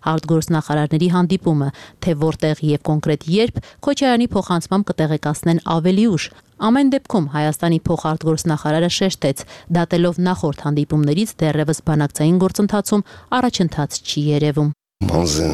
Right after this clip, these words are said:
Speaker 2: աչքով բոլոր կարող են ասել, որ այս փուլում խոսել ընդհանրապես առաջընթացի մասին անհնարին է։ Ինչու՞։ Մի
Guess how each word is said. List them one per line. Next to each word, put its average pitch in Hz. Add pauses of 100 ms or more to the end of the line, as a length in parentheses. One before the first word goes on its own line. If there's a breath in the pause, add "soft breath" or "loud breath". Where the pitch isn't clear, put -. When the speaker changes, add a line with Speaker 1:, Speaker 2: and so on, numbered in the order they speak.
Speaker 2:
աչքով -
բոլոր -
կարող -
են 60
ասել, 117
որ - (180)
այս 82 (120)
փուլում 87
խոսել -
ընդհանրապես 73 (100)
առաջընթացի -
մասին 80 (140)
անհնարին -
է։ -
Ինչու՞։ 113 (840 loud breath)
Մի -